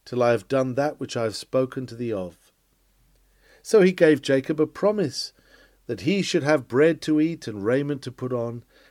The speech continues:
and should come again to that place in peace. Christian, thy God is the God of providence.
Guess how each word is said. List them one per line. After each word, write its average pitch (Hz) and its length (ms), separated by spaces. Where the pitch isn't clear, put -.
and 107 140
should - 220
come 175 180
again 156 420
to - 120
that 123 260
place 110 400
in 110 100
peace. - 540
Christian, 208 460
thy 170 300
God 175 480
is 117 260
the 123 80
God 143 320
of 131 160
providence. 110 800